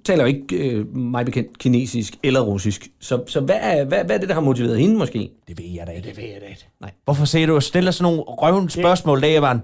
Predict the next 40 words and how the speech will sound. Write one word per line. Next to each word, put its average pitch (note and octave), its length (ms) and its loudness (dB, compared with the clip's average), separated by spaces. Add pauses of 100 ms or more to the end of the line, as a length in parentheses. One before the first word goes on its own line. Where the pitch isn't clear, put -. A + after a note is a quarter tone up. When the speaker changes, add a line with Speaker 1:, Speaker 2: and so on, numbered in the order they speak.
(100)
Speaker 3:
At F3 100 -2
hvis F3+ 180 0
man F#3 180 2
er F#3 40 2
en F#3 100 0
ordentlig, A3+ 600 4
øh, E3+ 420 4
sportsstjerne, F3 680 0
så E3+ 160 -4
fortæller F#3+ 380 -4
man E3 140 -4
jo E3 60 0
ikke F3 140 0
alle E3 180 2
sine C#3+ 200 -6
hemmeligheder, D3 360 -2
Speaker 2:
Nej, D3 160 -2
Speaker 3:
vel? A#2+ 120 -8
Speaker 2:
men E3 140 2
jeg F3 120 2
kan E3+ 100 0
fortælle A3 360 2
dig G3 80 4
så F3+ 100 2
meget, G3 200 4
at E3 80 4
hun D3 120 2
har C#3 180 -4
helt C4+ 420 0
sikkert G#3 380 0
har E3 220 -2
tænkt C#4 320 0
som D#3+ 220 0
kineser. D#3 480 0 (480)
Eller D#3+ 180 4
hun E3 120 4
helt A#3+ 280 2
sikkert G#3+ 320 2 (260)
har E3+ 180 0
tænkt, A#3 460 0